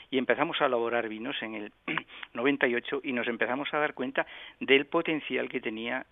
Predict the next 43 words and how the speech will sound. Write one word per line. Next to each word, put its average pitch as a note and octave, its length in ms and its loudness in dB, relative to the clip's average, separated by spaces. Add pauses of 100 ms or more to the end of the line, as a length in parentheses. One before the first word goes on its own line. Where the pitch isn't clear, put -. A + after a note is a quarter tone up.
la A2+ 160 0
variedad G#2+ 320 2
reina A2 320 -4
del G2 120 -8
Bierzo, G2 220 -12 (200)
que A#2 120 -4
es G#2+ 80 -8
la A2 80 -2
mencía, G#2+ 480 -14 (320)
impresionante. G#2 760 -8 (360)
Pero C#3 160 2
no F#3+ 80 0
solo C#3+ 220 4
para A#2+ 200 4
hacer C3+ 260 4 (300)
vinos C3+ 360 4
jóvenes, C3+ 500 0
como A2 340 -8 (140)
algunos, A2+ 500 -6 (180)
eh, - 500 -2
líderes C#3 340 2
de A#2 80 -2
opinión, B2 520 2
eh, A#2 200 -4
comentaron C3 600 0
en, A#2+ 140 -6
a A2+ 240 -2
su, C3+ 240 -2
en A#2 160 -10
su C3+ 160 -6
momento, C3 400 -4 (240)
sino G#2 240 -6
que - 180 -10 (380)
nos G#2+ 120 -6
dábamos A#2+ 300 2
cuenta C#3+ 340 -2
que A2+ 160 -2
la G#2 120 0
mencía G#2 540 -4
de G#2+ 80 -2
esas A#2 260 -2
viñas B2 300 -4
viejas, C#3+ 400 -6